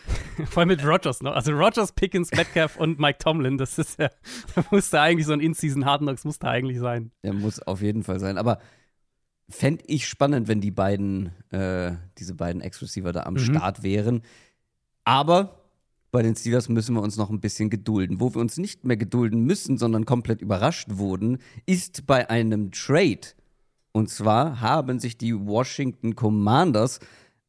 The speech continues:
Speaker 2: einen neuen Offensive Tackle geholt. Und zwar von den Houston Texans. Laremy Tunsil ist ab jetzt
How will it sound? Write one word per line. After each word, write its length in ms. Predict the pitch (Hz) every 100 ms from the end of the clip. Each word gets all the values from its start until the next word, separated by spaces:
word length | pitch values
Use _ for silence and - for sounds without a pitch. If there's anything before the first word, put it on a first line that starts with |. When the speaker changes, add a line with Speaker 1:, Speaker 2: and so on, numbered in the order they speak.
| -
Speaker 2:
einen 360 | 120 120 117
neuen 500 | 117 113 117 113 101 - -
Offensive 480 | 104 104 101 85 -
Tackle 400 | 160 - 98 -
geholt. 480 | - 82 82 95 -
Und 200 | - 113
zwar 720 | - - 117 180 151 165 _ _ _ _
von 160 | - 113
den 140 | 120
Houston 360 | 135 143 - 139
Texans. 600 | 185 - - 82 - - _ _ -
Laremy 480 | 120 180 254 240
Tunsil 540 | - 175 220 - 120 - _ _ _ -
ist 180 | 127 -
ab 80 |
jetzt 340 | 110 110 -